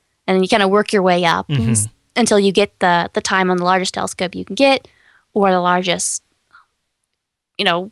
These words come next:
Speaker 1: uh, whatever dish there is. Maybe can you get it to Hubble or anything of that nature? What would give you the best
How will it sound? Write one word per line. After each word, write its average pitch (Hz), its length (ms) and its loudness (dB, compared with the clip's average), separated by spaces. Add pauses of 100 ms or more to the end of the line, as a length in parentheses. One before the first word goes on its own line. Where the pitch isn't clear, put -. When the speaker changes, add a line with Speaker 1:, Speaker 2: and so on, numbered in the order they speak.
(100)
Speaker 1:
uh, 180 400 -4 (680)
whatever 208 280 4
dish 208 340 2
there 190 200 0
is. 185 420 0 (380)
Maybe 196 220 2
can 190 180 -4
you 175 80 0
get 240 200 2
it - 160 -2
to 220 580 0 (160)
Hubble 214 540 2
or 196 240 2
anything 196 360 0
of 185 60 -4
that 180 200 2
nature? 180 400 0
What 202 240 0
would 196 140 -2
give 190 160 2
you 185 100 -4
the 180 140 -4 (140)
best 196 500 2